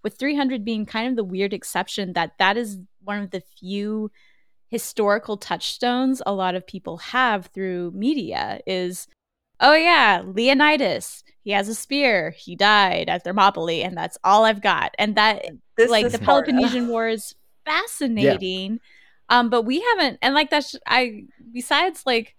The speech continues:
Speaker 1: being excited that Alcibiades was in here, like, I have said forever, it's like, why is there, we have a movie of Alexander, why can't we get Alcibiades? Like, it would be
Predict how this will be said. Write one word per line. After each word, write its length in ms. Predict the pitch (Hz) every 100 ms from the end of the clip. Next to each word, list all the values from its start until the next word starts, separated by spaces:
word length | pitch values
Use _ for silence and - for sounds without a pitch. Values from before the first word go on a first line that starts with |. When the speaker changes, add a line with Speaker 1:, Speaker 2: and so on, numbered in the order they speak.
| _ _
Speaker 1:
being 180 | 240 254
excited 540 | - - 180 185 214 208
that 100 | 160
Alcibiades 600 | 196 185 185 175 190 180
was 160 | 175
in 160 | - 185
here, 380 | 196 226 262 277 _ _
like, 160 | 214 220 -
I 60 | 302
have 120 | 311
said 220 | - 233
forever, 480 | - 202 - 240 240
it's 140 | 208 214
like, 160 | 214 -
why 320 | 196 214 330
is 100 | -
there, 380 | 508 440 330 -
we 140 | 233 269
have 140 | 403
a 80 | 403
movie 300 | 247 247 285
of 100 | 262
Alexander, 640 | 165 185 220 208 180 202 247
why 220 | 202 208
can't 180 | - 262
we 100 | 277
get 160 | 240
Alcibiades? 680 | 180 185 - 151 123 87 -
Like, 180 | 196 196
it 100 | -
would 240 | 226 226 220
be 300 | 202 202